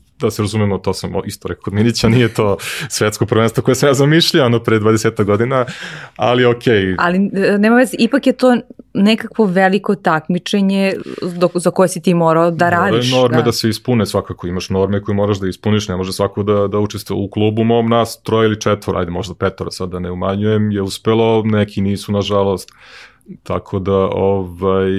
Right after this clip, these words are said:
Speaker 1: da, trebalo je, ali kažem, sad rezultati su daleko od, ne znam, ne-, nekih, ovaj, dobrih, jer tu stvarno dolaze ljudi koji su bivši plivači, dolaze ljudi koji su, recimo, nikad nisu osvajali medalju, nego su, tipa, ono, četvrti, peti, šesti, što znači to može biti i deset stotinki razlika
Speaker 2: Mhm.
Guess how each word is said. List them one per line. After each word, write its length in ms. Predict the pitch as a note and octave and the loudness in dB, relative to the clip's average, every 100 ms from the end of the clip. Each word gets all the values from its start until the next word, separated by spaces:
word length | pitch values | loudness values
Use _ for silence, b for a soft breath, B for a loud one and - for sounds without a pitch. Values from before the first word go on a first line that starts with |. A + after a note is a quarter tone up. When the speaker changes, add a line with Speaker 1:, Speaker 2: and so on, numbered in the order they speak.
| F#2+ F#2+ _ - | -4 -8 _ -14
Speaker 1:
da, 240 | G2 B2 | -2 0
trebalo 440 | - G2 F#2 F#2+ F#2 | 0 -4 -2 0 0
je, 140 | F2 - - | -2 -6 -4
ali 320 | A#2 B2+ B2 | 0 0 0
kažem, 380 | - C3+ G2+ F#2+ | 0 0 0 -6
sad 180 | - G2+ | -2 -2
rezultati 460 | F#2+ F#2 G2 F#2+ | -2 -2 -2 -2
su 120 | F#2 G2+ | -6 -2
daleko 380 | G#2 G#2 - G#2 | 0 0 0 -2
od, 100 | F#2+ | 0
ne 200 | G#2 G2 | -4 -4
znam, 180 | F2+ F#2 | -4 -6
ne-, 160 | F#2 | -6
nekih, 340 | F#2+ F2+ F2+ - - | -6 -6 -10 -20 -12
ovaj, 340 | G2 F#2 F2 F#2 | -6 -4 -4 -6
dobrih, 440 | F2+ G#2+ G#2 G#2 | -6 -2 0 0
jer 120 | A2 | -2
tu 100 | - | -4
stvarno 220 | G2+ G#2+ G2+ | -2 -2 2
dolaze 300 | G#2 G2+ G2+ | 2 2 0
ljudi 260 | G2+ G2+ | 0 -2
koji 180 | G#2 G2+ | -2 -4
su 220 | - G#2+ | -2 -6
bivši 340 | F#2 G2 F#2 G2+ | -4 -4 -2 -4
plivači, 460 | G2 F#2+ G2 - | -2 2 2 0
dolaze 260 | F#2+ F#2+ F#2+ | -4 -2 -2
ljudi 240 | G#2 G#2 | -2 -4
koji 340 | G#2 A2 G#2+ G#2+ G#2 F#2+ | 0 2 2 0 -4 -18
su, 380 | - - A2 G#2+ B B B B B | -14 -6 -4 -4 B B B B B
recimo, 320 | A2 G#2+ A#2 | -2 2 0
nikad 240 | A#2 A#2+ | 2 0
nisu 320 | A#2 A#2 - A2+ | 0 -2 -2 -2
osvajali 480 | A2+ A#2 A2+ A2+ | 0 0 2 2
medalju, 400 | G#2+ G2 G2+ A#2+ | 2 2 2 2
nego 160 | C3+ C3+ | 2 -2
su, 160 | - C3+ | -2 -4
tipa, 240 | C3 C3+ | -2 0
ono, 140 | C3 | 0
četvrti, 400 | B2 B2+ B2+ - A#2+ | 2 0 -2 -4 -2
peti, 260 | B2+ B2 | -4 -4
šesti, 400 | G#2+ G#2+ A2+ C#3 | -2 0 0 -2
što 160 | - B2+ | -2 0
znači 260 | B2 B2 | 0 -2
to 200 | A2+ C3 | 0 2
može 260 | B2+ B2 A#2+ | 4 2 2
biti 240 | B2+ B2 | -2 -2
i 40 | A#2+ | 0
deset 240 | B2+ - | 0 0
stotinki 420 | - B2 D3 C#3+ | -2 0 0 0
razlika 440 | G2+ G#2 B2+ G#3+ | 0 0 0 0
Speaker 2:
Mhm. 100 | C#3 | 0